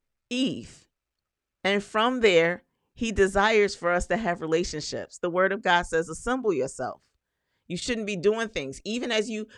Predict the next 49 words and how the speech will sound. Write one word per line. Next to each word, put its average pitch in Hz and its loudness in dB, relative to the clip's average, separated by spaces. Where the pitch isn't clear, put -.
practice 208 -2
your 185 0
faith. - -4
I 180 0
know 190 2
there's 196 4
a 190 -2
lot 185 4
of 180 -2
people 190 -6
who 185 -2
push 196 0
against 175 -6
organized 175 -2
religion, 175 -2
and 156 -2
they're 160 -4
saying 170 -4
the 180 -6
church 185 2
is 185 -4
corrupt, 175 0
this, 180 -2
that, 175 2
this, 175 -2
and 170 -6
another. 170 0
The 185 -2
reality 202 0
is, 196 -2
whenever 226 0
you 262 -4
deal 240 2
with 214 0
people, 240 -2
it's 196 -2
messy. 160 0
'Cause 196 6
no 196 -2
matter 190 4
what 285 4
your 277 0
title 233 2
is, 143 0
you 226 -4
are 185 4
still 226 -2
a 247 0
human. 160 -10